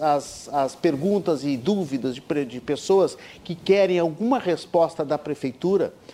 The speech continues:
algo que é muito específico, está indo para a assessoria do prefeito. O prefeito já confirmou que vai responder pessoalmente para essas pessoas através do WhatsApp. A sua assessoria vai, vai passar. A,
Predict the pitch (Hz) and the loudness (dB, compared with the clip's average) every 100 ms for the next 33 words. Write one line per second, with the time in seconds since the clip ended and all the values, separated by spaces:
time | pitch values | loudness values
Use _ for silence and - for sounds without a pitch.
0 | - - 180 185 180 170 208 262 - - | -14 0 2 2 0 2 2 2 0 -8
1 | 131 - 202 208 196 190 - - 139 - | -8 -6 -6 -4 -2 -2 -4 -18 -18 -6
2 | - 190 202 233 262 240 240 220 202 185 | 0 2 2 0 0 2 2 2 0 -2
3 | 175 165 160 156 175 185 196 190 175 170 | -2 -2 -6 -2 -2 0 -2 -2 -4 -4
4 | 160 165 170 - - - 156 160 135 156 | 2 2 2 -4 -8 -4 -2 -2 0 -2
5 | 151 151 147 139 139 139 147 208 226 226 | 0 0 0 -2 -4 -4 0 2 2 0
6 | 190 151 135 135 139 170 - 185 165 156 | -2 -4 -6 -10 -10 -8 -6 -4 -4 -4
7 | 147 127 123 123 143 - 147 151 175 - | -2 -2 -2 -2 -4 -2 0 0 -6 -16
8 | - - 156 151 - 143 - 139 143 127 | -20 -6 -6 -6 -6 -6 -8 -6 -4 0
9 | 139 127 131 143 - - 104 123 123 143 | 0 2 2 0 -4 -16 0 0 2 0
10 | - 110 90 - - - - 151 160 151 | 0 -4 -4 -10 -20 -20 0 4 6 6
11 | 147 143 135 127 120 113 | 6 6 4 4 2 2